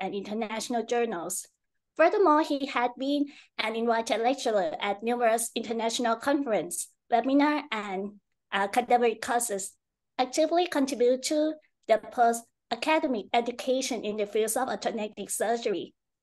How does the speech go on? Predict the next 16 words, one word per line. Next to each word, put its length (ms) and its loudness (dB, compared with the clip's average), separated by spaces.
And 160 2
now 340 4
it's 180 -2
time 380 -2
for, 420 6
uh, 180 2
Doctor 260 2
Tong 220 0
Si 180 -4
presentation. 960 0
Welcome, 320 4
Doctor 240 2
Tong 240 2
Si. 520 -4
It's 160 0
our 340 2